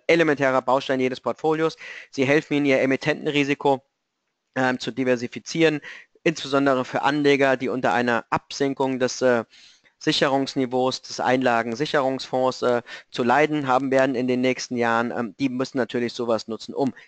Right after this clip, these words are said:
ihr Vermögen hier sinnvoll zu diversifizieren. Grundsätzlich gilt, lassen sich nicht in einen Anlagenotstand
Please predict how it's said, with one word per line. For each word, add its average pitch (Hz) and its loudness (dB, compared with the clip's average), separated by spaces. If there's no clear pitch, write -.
ihr 120 -6
Vermögen 113 -4
hier 110 -2
sinnvoll 107 -6
zu 107 -12
diversifizieren. 107 -10
Grundsätzlich 175 0
gilt, 185 4
lassen 143 0
sich 165 -4
nicht 190 2
in 175 2
einen 147 2
Anlagenotstand 156 2